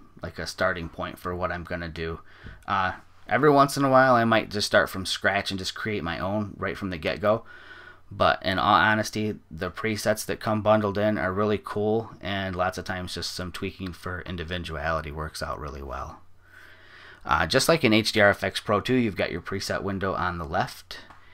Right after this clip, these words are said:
and on the right-hand side, we've got all the individual settings that we can start tweaking and adjusting here. So, uh,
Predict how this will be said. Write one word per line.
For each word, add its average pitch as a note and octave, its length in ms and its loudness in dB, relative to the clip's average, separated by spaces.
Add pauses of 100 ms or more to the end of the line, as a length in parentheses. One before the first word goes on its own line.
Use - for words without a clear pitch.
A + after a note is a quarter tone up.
(360)
and G2 260 2
on G2 200 4
the F#2+ 80 0
right-hand A2 460 4
side, A2+ 280 4
we've G2 140 0
got F#2+ 220 4
all G#2+ 420 8
the G2+ 100 0
individual F#2+ 460 -2
settings F2 400 -4
that - 140 -6
we F2+ 80 -4
can E2+ 180 -10
start - 320 -2
tweaking F2 400 -8
and D2+ 100 -8
adjusting D2 500 -6
here. - 360 -12 (640)
So, F#2 480 2 (540)
uh, F2 240 2